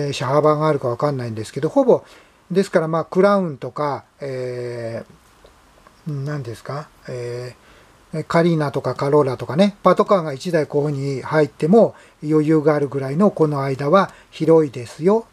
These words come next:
ということです。はい。では次に移ります。<coughs> えーと、で、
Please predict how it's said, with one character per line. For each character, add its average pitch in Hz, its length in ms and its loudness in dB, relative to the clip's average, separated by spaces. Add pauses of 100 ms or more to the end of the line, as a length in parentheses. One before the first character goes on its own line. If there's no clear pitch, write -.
(120)
と 135 140 0
い 117 160 -6
う 113 60 -8
こ 117 120 -10
と 110 140 -8
で 104 100 -10
す。 - 180 -14 (1120)
は 185 100 2
い。 - 80 0 (340)
で 233 80 4
は 214 100 6
次 180 360 -2
に 175 80 2
移 156 60 0 (220)
り 131 120 -6
ま 131 160 -4
す。 117 300 -4
<coughs> - 60 -14 (3500)
え 196 220 0
ー 185 40 -2
と、 190 320 0
で、 208 220 0